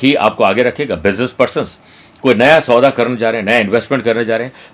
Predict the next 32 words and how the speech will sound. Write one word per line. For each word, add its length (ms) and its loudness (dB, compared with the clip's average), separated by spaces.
प्रॉपर 320 4
रिसर्च 440 2
और 140 0
then 180 2
डेवलपमेंट 460 0
आपको 360 0
उस 200 -8
सौदे 220 2
में 100 0
लाभ 260 4
ज्यादा 200 0
देंगे। 1600 -16
स्टूडेंट, 360 2
आर्टिस्ट 440 2
और 80 6
प्लेयर्स, 400 0
मन 320 2
अकारण 580 4
ही 100 0
इधर 340 2
उधर 160 2
भागेगा, 420 0
जिस 220 -4
कारण 320 4
आपका 440 2
आज 300 2
स्टडी 280 0
में 80 4
मन 180 0
नहीं 120 0
लगेगा 460 -6
और 200 2